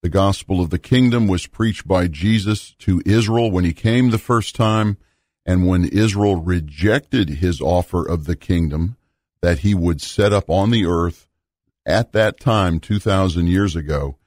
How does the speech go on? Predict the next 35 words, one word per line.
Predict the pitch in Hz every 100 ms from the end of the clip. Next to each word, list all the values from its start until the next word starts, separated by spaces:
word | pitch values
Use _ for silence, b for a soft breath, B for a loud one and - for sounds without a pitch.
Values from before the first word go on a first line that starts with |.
| _ _ _ -
he | 98
then | 95 101 98
turned | 92 110 113 104
to | 92
the | 90
gospel | 82 85 92 - - 87
of | 73
grace, | 80 104 95 95
which, | 82 80
of | 78
course, | - 82 80
is | 85 76
the | 80
gospel | 87 90 - - 87
that | 80 71
we | 78 101 104 87 87
as | 82 80 78 69 _ _ _ _ _ -
believers | 98 98 101 92 85
in | 85
Jesus | 78 98 78 76
Christ | - 98 95 -
as | 80 80
our | 82
Lord | 85 87
and | 76
Savior | - 98 101 82
through | 80 - 80
his | 82 - _ _ _ -
death, | 101 101 78
burial, | 98 95 90
and | 87
resurrection | 92 82 87 90 - 87
on | 78
the |
cross | 73 - 110 87 -